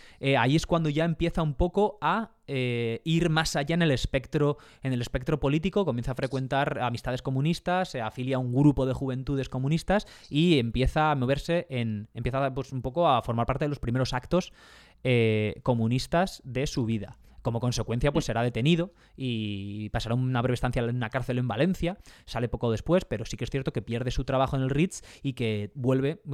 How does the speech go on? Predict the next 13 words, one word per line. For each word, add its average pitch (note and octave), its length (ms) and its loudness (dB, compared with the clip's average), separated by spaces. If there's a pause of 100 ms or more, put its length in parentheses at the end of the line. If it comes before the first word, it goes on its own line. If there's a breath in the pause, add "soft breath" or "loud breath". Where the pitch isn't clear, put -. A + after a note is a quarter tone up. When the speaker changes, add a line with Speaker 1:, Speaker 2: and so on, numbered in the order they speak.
(140)
Speaker 1:
pese - 160 -6
a G#2+ 60 -8
tener A#2 200 -6
toda C3+ 140 -4
esta C3 160 -4
educación C3+ 600 -2
y A#2 100 -4
ser B2 200 -8
este, B2+ 280 -8
tener A2+ 160 -8
este B2 180 -6
aire C3 200 -2
burgués C3 520 -2